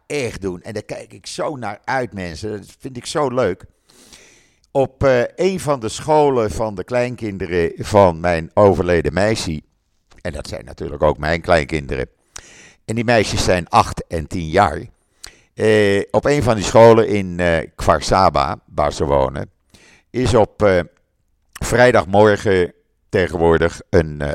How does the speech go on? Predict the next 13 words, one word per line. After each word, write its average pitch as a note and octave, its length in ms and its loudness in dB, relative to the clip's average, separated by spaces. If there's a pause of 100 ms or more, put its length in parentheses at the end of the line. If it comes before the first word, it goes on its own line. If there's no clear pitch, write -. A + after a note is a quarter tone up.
een C3+ 140 0
ochtend C3+ 520 4
voor G#2+ 480 0
grootouders. F#2 1000 4 (560)
Ja, E2 220 -8 (340)
Joop D#2 240 -2
voelt F2+ 300 -8
zich, F2+ 360 -6
eh, D2+ 220 -4
nog D#2 160 -8
niet D2 140 -10
zo E2 120 -4
oud. D2 320 -6